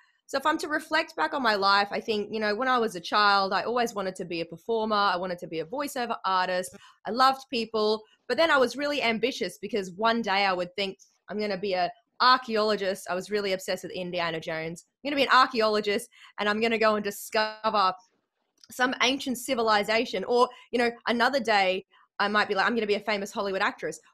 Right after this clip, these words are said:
Or another day I might be like, "I'm gonna go into space and I'm gonna be,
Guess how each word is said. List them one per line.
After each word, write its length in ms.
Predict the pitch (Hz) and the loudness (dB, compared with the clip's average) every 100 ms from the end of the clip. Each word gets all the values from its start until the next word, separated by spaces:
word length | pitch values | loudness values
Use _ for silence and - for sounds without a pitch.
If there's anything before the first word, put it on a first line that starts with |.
| - | -6
Or 220 | 202 208 | -2 2
another 300 | 208 240 277 | 4 2 2
day 240 | 214 196 185 | 2 2 2
I 80 | |
might 240 | 196 202 185 | 2 0 0
be 100 | 190 | -2
like, 240 | 185 180 - | 0 0 0
"I'm 160 | 220 233 | -2 0
gonna 160 | 220 | 0
go 200 | 208 214 | 0 0
into 200 | 208 196 | 0 -4
space 600 | 190 - 208 214 208 - - - _ - | -8 0 2 2 -2 -12 -16 -20 _ -6
and 140 | 202 | -2
I'm 160 | 196 214 | 0 0
gonna 240 | 202 196 190 | 0 -2 -2
be, 480 | 208 196 196 202 | -2 -2 -4 -6